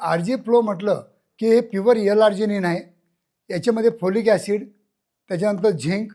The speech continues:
असल्यामुळं आपल्या रिप्रोडक्टिव्ह सिस्टमसाठी, आपल्या इंद्रियाच्या रक्त पुरवठा वाढवण्यासाठी, आपल्या रक्तवाहिन्यांची हेल्थ चांगली मेंटेन ठेवण्यासाठी, आपल्या हार्टची हेल्थ मेंटेन ठेवण्यासाठी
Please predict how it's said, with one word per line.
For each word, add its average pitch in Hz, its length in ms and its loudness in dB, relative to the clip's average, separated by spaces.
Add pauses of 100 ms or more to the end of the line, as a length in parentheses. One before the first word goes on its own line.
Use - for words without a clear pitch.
(280)
असल्यामुळं 208 580 -2 (320)
आपल्या 220 340 0
रिप्रोडक्टिव्ह 208 800 -2
सिस्टमसाठी, 185 800 -6 (300)
आपल्या 214 420 -2
इंद्रियाच्या 214 580 -2
रक्त 185 340 -4
पुरवठा 202 540 -2
वाढवण्यासाठी, 175 840 -4 (380)
आपल्या 196 320 -2
रक्तवाहिन्यांची 202 1040 -2
हेल्थ 196 220 -2 (160)
चांगली 196 280 -2
मेंटेन 185 420 0
ठेवण्यासाठी, 180 600 -6 (440)
आपल्या 220 340 -2
हार्टची 170 500 -4
हेल्थ 220 280 2
मेंटेन 208 380 -4
ठेवण्यासाठी 170 600 -6